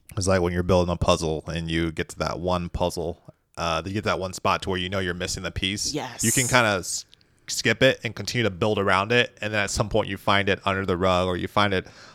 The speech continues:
Speaker 1: under the sofa or whatever, and then you're like, "Okay, now I see." Um, but that's kinda what it kinda, it kinda does sometimes. We don't have that piece. We'll continue to build the rest of the puzzle. Like, "Oh, there it is. Oh, that's what that picture
Speaker 2: That's what
Speaker 1: was,"
Speaker 2: that
Speaker 1: or,
Speaker 2: was.
Speaker 1: "That's what that was." And then we're like, "Okay."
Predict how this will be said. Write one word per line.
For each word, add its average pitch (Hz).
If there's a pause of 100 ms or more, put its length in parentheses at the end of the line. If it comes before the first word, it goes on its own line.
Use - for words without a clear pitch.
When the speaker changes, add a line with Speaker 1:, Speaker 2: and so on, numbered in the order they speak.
(120)
Speaker 1:
under 120
the 113
sofa 107
or 98
whatever, 101
and 104
then 104
you're 104
like, 95
"Okay, 101 (600)
now 101
I 92
see." - (1000)
Um, 80
but 87
that's 95
kinda 95
what 85
it 90
kinda, 82
it 85
kinda 85
does 85
sometimes. 85
We 95
don't 95
have 98
that 87
piece. 95
We'll 87
continue 92
to 90
build 95
the 101
rest 95
of 98
the 92
puzzle. 92
Like, -
"Oh, - (160)
there 135
it 107
is. 101 (100)
Oh, 147
that's 143
what 127
that 95
picture -
Speaker 2:
That's 98
what 98
Speaker 1:
was," 98
Speaker 2:
that 165
Speaker 1:
or, 214
Speaker 2:
was. 175
Speaker 1:
"That's 135
what 107
that -
was." 82
And 95
then 95
we're 90
like, 85
"Okay." 82